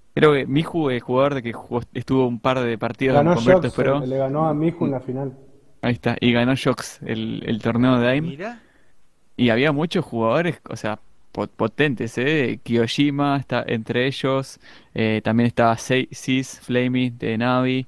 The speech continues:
Speaker 3: Uh,
Speaker 1: Shazam de
Speaker 3: Flamey.
Speaker 1: Estados Unidos, eh, Kenny S,
Speaker 3: Se
Speaker 1: Cadian,
Speaker 3: podía sacar a P, güey. <laughs>
Speaker 1: Spawn. Spawn no duró un subo.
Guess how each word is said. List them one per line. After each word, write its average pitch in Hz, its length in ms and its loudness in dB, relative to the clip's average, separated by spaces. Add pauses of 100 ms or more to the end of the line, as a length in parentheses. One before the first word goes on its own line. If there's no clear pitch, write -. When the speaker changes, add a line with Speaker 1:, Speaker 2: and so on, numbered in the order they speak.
Speaker 3:
Uh, 131 140 -14
Speaker 1:
Shazam 120 380 0
de 123 60 0
Speaker 3:
Flamey. - 0 -
Speaker 1:
Estados 117 300 -2
Unidos, 131 680 0 (640)
eh, 113 340 2
Kenny 127 340 2
S, 135 440 -4
Speaker 3:
Se - 60 -20 (1080)
Speaker 1:
Cadian, 123 460 2
Speaker 3:
podía 120 120 -2
sacar 123 240 -10
a 117 80 -12
P, 147 160 -12
güey. - 220 -14 (120)
<laughs> - 360 -14 (320)
Speaker 1:
Spawn. 143 720 0 (960)
Spawn 135 300 0
no 131 120 -2
duró 127 200 -2
un 127 60 2
subo. 143 360 -4